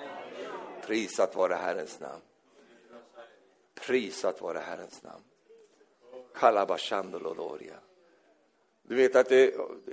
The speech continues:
all information vi får via T V och allt sånt där, va? Ta det med en nypa salt, va? Det är barnet som <laughs> salta in barnet. Ta, ta, ta det med en nypa salt. Lyssna vad anden säger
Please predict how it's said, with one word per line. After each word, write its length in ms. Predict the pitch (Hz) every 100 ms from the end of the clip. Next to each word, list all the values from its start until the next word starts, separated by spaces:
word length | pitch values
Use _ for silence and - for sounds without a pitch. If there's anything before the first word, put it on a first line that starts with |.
| - _ _ -
all 280 | - 139 139
information 500 | 135 135 131 123 120
vi 80 |
får 200 | 123 110
via 180 | 110 104
T 300 | - 120 110
V 80 | 101
och 60 | 98
allt 120 | 95
sånt 160 | 92
där, 180 | 92 73
va? 180 | 71 64 _ _ _ _ _ _ _ _
Ta 260 | - 127 104
det 100 | 98
med 100 | 95
en 60 |
nypa 280 | 90 85 -
salt, 480 | - - - - -
va? 340 | - _ - - - 392 - - - _ _ _ _ _ _ _ _
Det 100 | 104
är 100 | 98
barnet 360 | 95 82 90
som 140 | - 90 - -
<laughs> 200 | - -
salta 400 | - 98 - 90
in 120 | 95
barnet. 320 | 87 80 85 _ - - - - - - - - _ _ _ -
Ta, 80 | - -
ta, 260 | 151 123 -
ta 180 | 135
det 60 | 117
med 60 | 110
en 60 |
nypa 240 | 101 92 90
salt. 420 | - 73 - _ _ _ _ _ _ _ _ _
Lyssna 520 | 113 139 - - 101
vad 180 | 104 -
anden 400 | 107 110 87 90
säger 580 | - - 67 - -